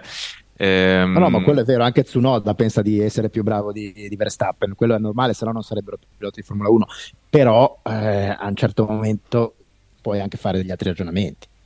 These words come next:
Speaker 1: Ma io son d'accordo con te, cioè, son d'accordo con te, cioè, secondo me quello che è successo a Silverstone l'anno scorso, adesso poi l'ho rivis-, ce l'ho fresco nella memoria perché l-, l'ho rivisto ieri, eh, su, a Drive to Survive,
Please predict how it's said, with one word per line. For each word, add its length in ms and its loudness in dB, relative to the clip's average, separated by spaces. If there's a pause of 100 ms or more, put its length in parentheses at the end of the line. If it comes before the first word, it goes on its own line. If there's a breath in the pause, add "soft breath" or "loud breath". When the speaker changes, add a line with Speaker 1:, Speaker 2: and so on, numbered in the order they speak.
(420)
Speaker 1:
Ma 160 -2
io 160 6
son 160 4
d'accordo 300 0
con 160 -6
te, 240 -6 (100)
cioè, 160 -6
son 140 -4
d'accordo 320 0
con 120 -4
te, 200 0
cioè, 160 0
secondo 340 -2
me 380 0 (120)
quello 180 -4
che 80 -6
è 20 -6
successo 340 -6
a 20 0
Silverstone 580 -2
l'anno 140 -4
scorso, 300 -4
adesso 160 -8
poi 120 2
l'ho 120 4
rivis-, 340 -4
ce 140 -2
l'ho 100 2
fresco 480 -2
nella 220 -2
memoria 400 -2
perché 500 -4
l-, 220 -6
l'ho 120 -2
rivisto 720 -4
ieri, 560 -6
eh, 260 -6
su, 360 -2
a 100 -2
Drive 260 -2
to 120 -12
Survive, 640 -6